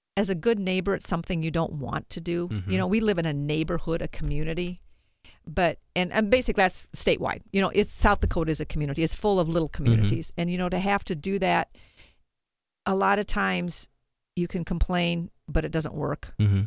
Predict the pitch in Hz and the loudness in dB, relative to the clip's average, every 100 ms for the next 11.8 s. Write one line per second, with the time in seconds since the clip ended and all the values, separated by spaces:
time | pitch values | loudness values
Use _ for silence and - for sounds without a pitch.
0 | - 170 170 165 160 - - 160 156 160 | -2 -6 -4 -2 -4 -8 -8 -6 -6 -6
1 | 160 165 - 165 180 170 175 175 175 170 | -6 -10 -8 -8 -6 -6 -4 -4 -4 -4
2 | 165 170 165 - 165 160 156 147 - 151 | -4 -6 -6 -6 -4 -2 -2 -2 -4 -6
3 | - 147 151 156 160 156 143 147 143 143 | -6 -8 -8 -8 -6 -4 -4 -2 -2 -2
4 | 139 - _ _ _ - 170 175 170 170 | -8 -14 _ _ _ -4 -2 0 0 0
5 | - 170 165 - 165 170 175 180 - 160 | -2 -4 -4 -4 -2 -4 -2 -2 0 -2
6 | 160 160 143 - 156 165 156 156 156 - | -2 -4 -4 -4 -4 -4 -4 -2 -4 -4
7 | 156 156 147 147 - 147 143 151 147 147 | -4 -4 -6 -8 -8 -10 -8 -6 -6 -4
8 | 143 139 139 143 - 165 175 151 - - | 0 0 0 -2 -2 -4 -4 -6 -8 -8
9 | 156 147 143 139 143 - 156 160 160 160 | -6 -4 -4 -6 -6 -4 -2 -2 -2 -4
10 | - - 180 196 180 165 165 - 180 175 | -4 -2 0 0 0 -4 -6 -4 -2 0
11 | 180 - 165 156 - 156 156 151 | 0 0 -6 -6 -6 -4 -4 -6